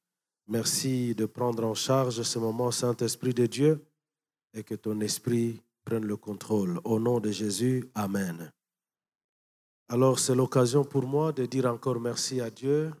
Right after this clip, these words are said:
pour, euh, l'opportunité que nous avons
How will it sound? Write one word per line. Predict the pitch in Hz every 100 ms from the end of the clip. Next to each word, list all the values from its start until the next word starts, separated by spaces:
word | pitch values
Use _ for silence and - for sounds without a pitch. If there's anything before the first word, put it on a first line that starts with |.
| _ _ -
pour, | 127 120
euh, | 117 113 113
l'opportunité | 117 113 123 110 - 113 107 135
que | 131
nous | 117 117 107
avons | 107 107 147